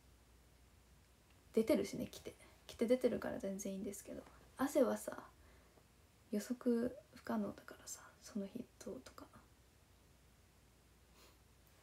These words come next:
そう、だから結構日によって変わる。あとロープの衣装はね、ロープがここについてるんですけど、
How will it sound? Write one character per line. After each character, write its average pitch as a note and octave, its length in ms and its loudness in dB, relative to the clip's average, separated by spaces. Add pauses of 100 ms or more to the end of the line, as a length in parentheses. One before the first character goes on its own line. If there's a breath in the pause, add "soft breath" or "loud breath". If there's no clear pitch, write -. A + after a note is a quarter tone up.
(160)
そ C4+ 60 -16
う、 - 40 -20
だ G#3 80 -8
か G3+ 120 -8
ら G3 80 -4
結 A3+ 280 -4
構 G3 120 -2
日 A3 140 0
に G#3+ 160 6
よ G#3 80 4
っ - 20 -4
て A#3 220 -4 (2500)
変 F#3+ 100 -6
わ F#3+ 80 -8
る。 G#3 160 -12 (4000)
あ B3 80 2
と A#3 140 8
ロ C4+ 140 12
ー - 40 2
プ B3+ 100 4
の G#3+ 80 6
衣 G#3 120 4
装 G#3 180 0
は G3 80 0
ね、 G3+ 200 4
ロ C#4+ 140 10
ー - 20 6
プ A3 160 2
が A3 100 2
こ A3 100 -10
こ G#3 60 2
に G#3 120 2
つ - 100 -2
い G#3+ 60 0
て G#3+ 120 -4
る G3+ 100 0
ん G3+ 60 -2
で G#3 60 -4
す - 80 -12
け G#3 120 -4
ど、 G#3 280 2